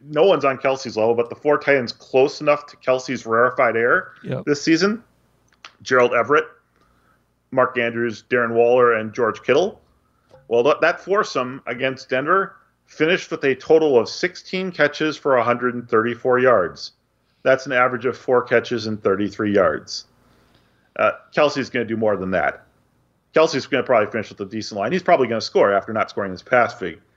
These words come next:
Speaker 1: But this isn't the ceiling game for Kelce. This is gonna be a game where you're happy with six sixty and one.
Speaker 2: Yeah,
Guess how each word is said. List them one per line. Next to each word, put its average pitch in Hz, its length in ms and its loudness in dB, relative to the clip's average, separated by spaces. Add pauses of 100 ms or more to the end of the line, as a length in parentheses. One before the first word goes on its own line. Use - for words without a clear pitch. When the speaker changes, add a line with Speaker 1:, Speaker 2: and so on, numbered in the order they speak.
(440)
Speaker 1:
But 123 180 0
this 160 200 0
isn't 170 200 -4
the 127 100 2
ceiling 139 360 0
game 95 180 -2
for 95 120 -8
Kelce. 82 380 -2
This 123 180 0
is - 80 -6
gonna 151 180 0
be 127 100 4
a 117 40 0
game 117 300 0
where 104 100 2
you're 101 180 -2
happy 117 320 0
with 92 140 -4
six - 320 -8
sixty 107 360 -4
and 87 140 -4
one. 73 340 0 (500)
Speaker 2:
Yeah, 127 300 -2